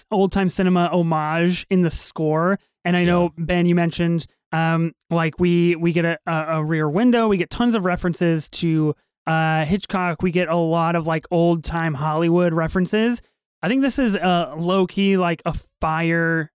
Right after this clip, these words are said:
Speaker 1: score for a movie that I just, like, hear
Speaker 2: Mm-hmm.
Speaker 1: nobody ever, ever talk about. There's lots of scenes here, so I'm gonna, I'm gonna roll through a couple and a few at a time, and then we'll just kinda, like,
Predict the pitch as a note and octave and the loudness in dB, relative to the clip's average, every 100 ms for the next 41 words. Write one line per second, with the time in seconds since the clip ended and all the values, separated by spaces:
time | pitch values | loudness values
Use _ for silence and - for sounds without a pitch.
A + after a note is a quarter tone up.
0 | - - - D#3+ C#3 C#3 G#3 _ G3 E3+ | -12 -10 -6 -2 0 0 -2 _ 0 0
1 | D#3+ E3 F3 A3+ G#3+ E3+ D#3+ E3 E3 E3+ | 2 2 2 2 2 0 -2 -2 -2 0
2 | D#3 D3+ D3+ D3+ C3+ D3 D3+ C#3+ _ _ | 0 0 -2 -4 -4 -2 -2 -4 _ _
3 | - D#3+ D3+ D3 E3 F3 F#3 F3 - _ | -4 -2 0 -2 0 0 0 -2 -14 _
4 | - G3+ G3 A#3+ C4+ G#3+ A3+ A3 G3 F#3+ | 0 2 2 -2 -2 0 2 2 2 2
5 | F3+ F#3+ G3+ G#3 G3 G3+ G3 G3 G#3 - | 2 2 2 2 2 2 4 2 2 2
6 | G#3+ D#3 - - G#3+ - E3 D#3+ E3+ - | 0 -2 -10 -6 -4 0 0 2 0 -2
7 | F3+ D#3+ G#3 G3+ F3+ D3+ F3+ F3 F3 E3+ | -4 -2 2 2 2 0 0 2 2 0
8 | D#3+ F3 E3+ D#3 - E3+ E3 D#3+ D#3 | 0 0 0 -2 -4 -2 0 0 -2